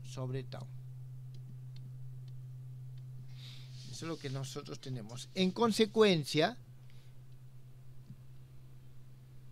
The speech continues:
podemos ya escribir nuestra densidad espectral. Esto va a ser igual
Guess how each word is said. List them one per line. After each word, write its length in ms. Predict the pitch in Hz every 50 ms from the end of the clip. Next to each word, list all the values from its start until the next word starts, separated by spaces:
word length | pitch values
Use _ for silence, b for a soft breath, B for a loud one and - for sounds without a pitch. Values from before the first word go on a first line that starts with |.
| - - B B B B B B B B B - - - -
podemos 380 | 131 139 143 151 156 160 151
ya 100 | 147 156
escribir 380 | 139 131 - 147 147 156 156 151
nuestra 480 | 151 156 151 139 - - 160 165 180 214 - - - B B B B B B B - - - - - - - - - - - - - - - - - - - - - - - - 156
densidad 380 | 151 143 131 - - 139 135
espectral. 640 | 127 131 - 143 131 - - 160 165 165 147 113 - - - - - - B B B B B - -
Esto 320 | - 117 104 - - 131 123
va 80 | 123
a 40 | 120
ser 200 | - 147 143 147
igual 480 | 165 170 165 156 139 127 131 170 202